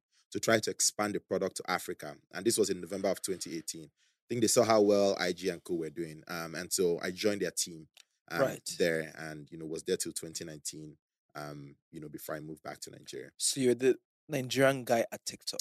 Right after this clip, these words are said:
Speaker 1: Yes, precisely. I was the only Nigerian, um, at TikTok. So,
Speaker 2: So what, what kind of work were you guys doing for the Nigerian space?
Speaker 1: Oh, so it was a small team of about eight people.
Speaker 2: Right.
Speaker 1: And between those eight people, we had to do everything. It was like working at a startup in a startup, right? So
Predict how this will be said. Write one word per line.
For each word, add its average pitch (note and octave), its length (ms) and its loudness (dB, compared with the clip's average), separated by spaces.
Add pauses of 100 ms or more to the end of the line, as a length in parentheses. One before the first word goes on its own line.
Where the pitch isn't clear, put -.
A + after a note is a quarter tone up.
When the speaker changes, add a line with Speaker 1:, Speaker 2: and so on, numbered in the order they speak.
Speaker 1:
Yes, - 300 2
precisely. D#2 480 -4
I - 20 -2
was F2 120 -2
the G#2 100 4
only G#2 140 2
Nigerian, D#2 420 -8 (140)
um, D2 260 -16
at - 140 -12
TikTok. - 400 -10
So, - 100 0
Speaker 2:
So F3+ 80 12
what, E3 140 12
what F3+ 100 10
kind E3+ 120 6
of C3+ 120 6 (100)
work C3+ 300 6
were A#2+ 80 2
you A#2+ 100 6
guys A2 220 2
doing A2 340 2
for - 160 -4
the G#2 100 -4
Nigerian A2 360 -2
space? - 400 0
Speaker 1:
Oh, B2 260 10
so - 140 0
it C3 80 4
was B2+ 80 2
a B2+ 60 2
small D#3 320 4
team D3 140 -2
of G#2+ 80 0
about F2 220 -2
eight G2+ 220 -4
people. - 340 -18 (120)
Speaker 2:
Right. A2+ 160 8
Speaker 1:
And F2 260 -2 (260)
between C3+ 280 2
those B2 180 6
eight G#2 80 -2
people, G2 140 -12
we F#2+ 100 -4
had G2 200 -4
to - 80 -10
do F2+ 260 -6
everything. E2+ 280 -10
It G2 40 -8
was F#2+ 80 -4
like G#2+ 100 6
working D#3+ 240 6
at A2 100 2
a G2 60 -2
startup G2+ 420 0 (140)
in F2+ 140 -10
a E2+ 40 -10
startup, - 400 -6 (540)
right? F2 300 4
So G2 340 8